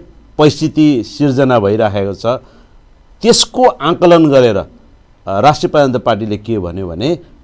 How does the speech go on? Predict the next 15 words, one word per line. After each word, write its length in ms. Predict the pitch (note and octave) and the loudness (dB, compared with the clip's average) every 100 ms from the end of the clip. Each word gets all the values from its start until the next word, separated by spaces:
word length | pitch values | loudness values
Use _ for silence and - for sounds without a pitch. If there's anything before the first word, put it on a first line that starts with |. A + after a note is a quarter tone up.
| _ | _
अब 240 | C#3+ D3+ D#3 | 2 4 2
चाहिँ 220 | C3 C3+ | 2 0
ताजा 420 | - C3 A#2+ A#2 | 0 2 2 2
जनादेशमा 640 | G2+ G#2 G2+ F#2 G2 G#2 F#2 | -2 -2 -4 -6 -8 -10 -10
जानु 340 | D#2 G#2 C3+ | -4 -2 0
नै 140 | D3+ | 2
उपयुक्त 460 | E3+ C3 G2 E2 - | 0 -2 -8 -10 -12
हुन्छ। 380 | D#2 D2 - - _ - - _ - | -16 -16 -20 -20 _ -20 -20 _ -4
किनभने 640 | D#3 E3 C3+ C3+ F#3 - - - - _ _ _ - | 2 4 4 2 2 0 -10 -20 -20 _ _ _ -8
संसद 540 | - G3+ - B3 G3 | 0 2 4 4 4
स्थापना 520 | F3+ - D#3 D3+ D3 | 2 2 0 2 0
भइसकेपछि 1080 | A#2+ G2 G2 A#2+ F#2+ G2 G2 F2+ B2+ D#3+ E3 - - - _ _ _ _ - | 0 -2 -4 -6 -4 -6 -6 -6 0 0 -2 -8 -20 -20 _ _ _ _ -18
विघटनको 800 | G#2+ C3 F#3 A#3+ F#3+ B3 G#3+ A#3+ | -2 2 6 6 4 0 2 2
भन्दा 420 | F3+ A#2+ D3 E3+ | 4 2 4 4
पनि, 340 | E3+ D#3+ D#3+ | 4 4 4